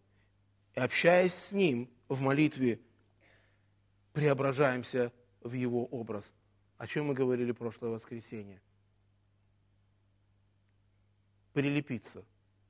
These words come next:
слиться с Ним, быть частью Его. Общение со Христом, второе, в разговоре, общ-, через молитву, общение со Христом в Его мыслях, взглядах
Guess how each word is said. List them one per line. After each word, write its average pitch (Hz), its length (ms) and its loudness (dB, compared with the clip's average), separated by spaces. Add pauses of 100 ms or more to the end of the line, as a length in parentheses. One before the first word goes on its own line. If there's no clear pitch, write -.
(420)
слиться 143 500 -4
с - 140 -14
Ним, 113 180 -20 (760)
быть 127 440 -2 (340)
частью 120 640 -4 (380)
Его. 127 440 -4 (1400)
Общение 233 400 6
со 220 120 4
Христом, 233 440 6
второе, 214 560 8 (2000)
в 143 80 4
разговоре, 151 640 10 (500)
общ-, - 440 4 (240)
через 160 320 8
молитву, 160 600 4
общение 160 520 4
со 147 120 -2
Христом 143 500 4 (220)
в 147 60 -4
Его 147 240 8
мыслях, 185 480 4
взглядах 139 560 4